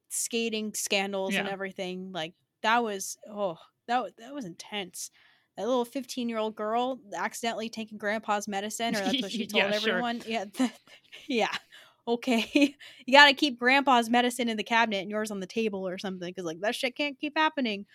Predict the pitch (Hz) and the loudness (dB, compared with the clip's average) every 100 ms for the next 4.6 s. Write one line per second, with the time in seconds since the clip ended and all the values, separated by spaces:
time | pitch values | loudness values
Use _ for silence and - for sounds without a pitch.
0 | - _ 214 196 _ _ _ _ _ _ | -20 _ -2 -2 _ _ _ _ _ _
1 | _ _ _ _ _ _ _ _ - 247 | _ _ _ _ _ _ _ _ -4 4
2 | 240 226 220 _ 247 277 285 381 - - | 6 6 4 _ 4 4 4 0 0 -6
3 | 277 269 254 247 202 202 202 190 202 - | -4 -6 -6 -6 -6 -8 -10 -10 -12 -14
4 | 220 208 208 202 196 214 | -10 -8 -8 -8 -10 -12